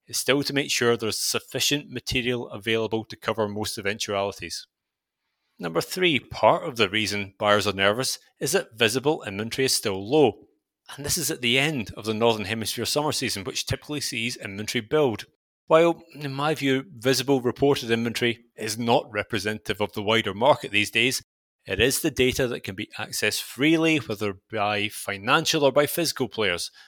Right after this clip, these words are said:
and as such, I'd still expect somewhat of a risk premium in terms of price over what underlying fundamentals might suggest would be needed. And number four, just as how running down uranium inventory overhang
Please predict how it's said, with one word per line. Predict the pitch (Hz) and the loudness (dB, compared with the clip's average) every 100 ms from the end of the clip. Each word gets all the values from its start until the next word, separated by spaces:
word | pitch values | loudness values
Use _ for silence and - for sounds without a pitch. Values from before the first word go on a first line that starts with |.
| _ | _
and | 135 | -8
as | 139 143 | -4 0
such, | - 143 - - | 0 0 -2 -8
I'd | 127 135 | -8 -6
still | - 156 | -4 -2
expect | 156 - 139 - | -4 -4 -6 -4
somewhat | - 135 143 | -4 -2 -2
of | |
a | 131 | -2
risk | 110 117 - - _ | -2 -2 0 -2 _
premium | - 175 175 117 123 120 _ _ _ _ | -4 -2 2 2 2 -4 _ _ _ _
in | 123 | -4
terms | - 156 156 | 0 0 -2
of | - | -8
price | - 110 113 - | -6 -2 -2 -2
over | - 135 120 | -2 -2 -2
what | 117 - - | -2 -4 -6
underlying | 123 123 117 113 117 | -6 -4 0 0 0
fundamentals | 117 - 127 117 113 131 131 110 101 | -4 -4 -4 -4 -4 -4 -4 -6 -8
might | 110 117 | -6 -6
suggest | - 113 - 127 117 - | -6 -8 2 2 4 -2
would | 117 | -6
be | 107 | -8
needed. | 95 92 85 - - _ _ _ _ _ - | -6 -6 -8 -16 -20 _ _ _ _ _ -12
And | 165 | -4
number | 170 | -2
four, | 165 175 170 | 0 0 0
just | - 170 - - _ - | 0 -2 -4 -6 _ -8
as | 143 143 | -4 -2
how | 143 147 139 - | 2 2 0 -6
running | 143 131 139 127 | 2 6 6 6
down | 117 110 | 4 4
uranium | 107 104 98 139 180 143 | 0 -2 0 0 0 2
inventory | 120 123 117 131 120 | 2 0 -2 2 2
overhang | 117 117 113 | 2 0 0